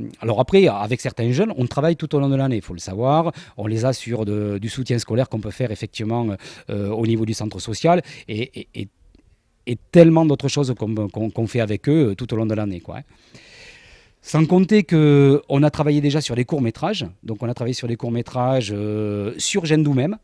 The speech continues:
euh, pendant deux ans. On a fait deux courts-métrages. Et on a fait des courts-métrages donc en dehors de Jendou, mais avec la collaboration effectivement de l'équipe de Jendou, au niveau du matériel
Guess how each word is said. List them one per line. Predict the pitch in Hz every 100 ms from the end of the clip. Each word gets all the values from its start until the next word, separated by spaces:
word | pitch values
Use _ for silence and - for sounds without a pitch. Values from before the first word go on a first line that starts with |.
| - 110
euh, | 107 104
pendant | 98 107 113
deux | 117 143
ans. | 117 190
On | 156 104
a |
fait | -
deux | 104 147
courts-métrages. | 156 127 127 127 156 180 - - 123
Et |
on | 135
a | 151
fait | 156
des | 147
courts-métrages | 143 131 131 190 202
donc | 147 165 - -
en | 208
dehors | 185 170 151
de |
Jendou, | 131 120 120 226 -
mais | 143 165 240 -
avec | 147 156 190 214 - 185 -
la | 135 170
collaboration | 185 165 151 139 - 175
effectivement | 180 143 - 131 151
de |
l'équipe | 135 - 127
de | 120
Jendou, | 107 90 - - -
au | 110
niveau | 120 117
du | 120
matériel | 113 120 104 127 156 185